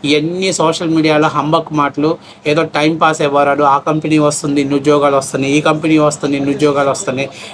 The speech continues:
మొన్న ఐటీ మినిస్టరే మాట్లాడాడు, భావనంపాడు పోర్టు మేము శంకుస్థాపన చేసాం. శంకుస్థాపన చేస్తే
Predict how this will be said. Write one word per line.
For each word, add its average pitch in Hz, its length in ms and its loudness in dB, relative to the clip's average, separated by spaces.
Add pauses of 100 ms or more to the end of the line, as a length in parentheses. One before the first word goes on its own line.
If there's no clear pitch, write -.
(140)
మొన్న 165 160 2 (260)
ఐటీ 160 160 0
మినిస్టరే 180 420 0
మాట్లాడాడు, 147 680 0 (380)
భావనంపాడు 151 760 2 (140)
పోర్టు 151 260 2
మేము 143 200 2
శంకుస్థాపన 143 720 -2
చేసాం. 135 200 -4
శంకుస్థాపన 175 720 0
చేస్తే 147 680 4